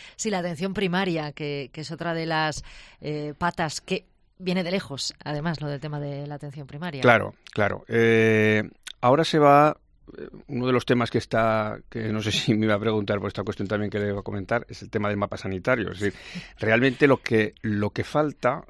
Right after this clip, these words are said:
Speaker 2: lo que falta, o lo, o lo que nosotros hemos echado en falta en la sanidad en Aragón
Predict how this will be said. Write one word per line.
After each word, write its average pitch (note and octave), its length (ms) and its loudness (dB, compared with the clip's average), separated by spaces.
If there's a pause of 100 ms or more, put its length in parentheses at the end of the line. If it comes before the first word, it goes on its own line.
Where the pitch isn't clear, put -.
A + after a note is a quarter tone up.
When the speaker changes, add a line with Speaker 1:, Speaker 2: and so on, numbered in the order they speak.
(200)
Speaker 2:
lo G#2 180 -4
que - 160 -12
falta, A2+ 480 -2
o A2 40 2
lo, G#2 180 -2
o G#2+ 80 -2
lo G2+ 80 -2
que A2 100 -4
nosotros C3+ 280 -4
hemos C#3 120 -2
echado B2 200 -2
en A2 100 -4
falta G#2 500 -2 (380)
en C#3+ 100 -4
la G#2+ 60 0
sanidad G#2 340 0
en G2+ 80 2
Aragón G2+ 400 0